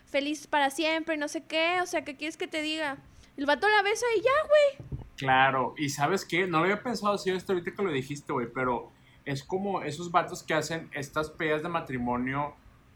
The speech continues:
Speaker 2: públicas en las que está de que un chingo de gente viendo ahí para que
Speaker 1: Presión.
Speaker 2: Exacto, para la presión. Este vato le aplicó la misma, pero con las niñas, güey. El vato como que, que, "Ah, güey, si me dices que no, enfrente de las niñas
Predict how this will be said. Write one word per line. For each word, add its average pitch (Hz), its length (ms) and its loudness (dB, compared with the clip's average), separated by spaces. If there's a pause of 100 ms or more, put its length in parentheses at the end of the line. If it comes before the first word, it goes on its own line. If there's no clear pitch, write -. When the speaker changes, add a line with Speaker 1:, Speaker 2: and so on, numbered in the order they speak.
(260)
Speaker 2:
públicas 156 720 -2 (380)
en 135 160 -2
las 135 200 0
que 135 460 -2
está 135 260 -4
de 139 120 0
que 170 80 -6
un 170 80 -6
chingo 165 320 -6
de 170 100 -6
gente 151 520 -6
viendo 151 400 -4
ahí 156 140 0
para 165 220 0
que 247 120 0
Speaker 1:
Presión. 220 360 -2 (560)
Speaker 2:
Exacto, 143 460 -2
para 131 160 2
la - 100 -4
presión. 135 460 -4
Este 131 240 -4
vato 160 240 0
le 208 40 0
aplicó 160 320 -4
la 208 100 2
misma, 185 220 -4
pero 190 220 -2
con 127 180 0
las 117 200 -4
niñas, 143 360 -4
güey. 107 200 -14 (340)
El 127 200 -4
vato 135 360 0
como 196 240 -4
que, 120 340 0
que, - 140 -6
"Ah, 127 320 4
güey, 135 140 0
si 113 120 -10
me 117 100 -8
dices 127 140 -8
que 185 120 -6
no, 156 220 0
enfrente 143 420 -4
de 170 40 -4
las 170 160 -4
niñas 131 460 -4